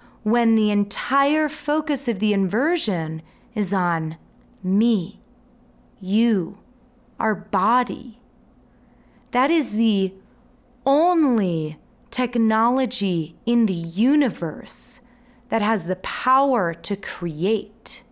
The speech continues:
It is the highest level of technological advancement to create a biological form and a body.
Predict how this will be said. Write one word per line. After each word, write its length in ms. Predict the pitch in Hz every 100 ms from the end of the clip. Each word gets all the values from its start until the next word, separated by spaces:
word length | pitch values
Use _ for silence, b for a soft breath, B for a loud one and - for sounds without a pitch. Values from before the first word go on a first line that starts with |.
| b b b b b b _ _ _
It 120 | - 269
is 160 | 226
the 140 | 185 190
highest 1080 | - - - 277 269 277 269 269 - - b b b b
level 800 | 220 240 262 254 190 185 160 -
of 220 | 202 196 -
technological 1000 | 233 262 262 262 240 240 233 233 220 226
advancement 1200 | 190 165 160 202 233 247 - 247 254 254 254 - b b b b b b _ _ _
to 340 | - 254 233
create 800 | 220 - 226 196 190 208 226 240 -
a 100 | -
biological 1080 | 196 - 208 220 240 240 208 208 208 214 202
form 680 | 170 - 185 190 190 185 185 -
and 120 | 185
a 60 | 175
body. 680 | 175 151 156 156 - 240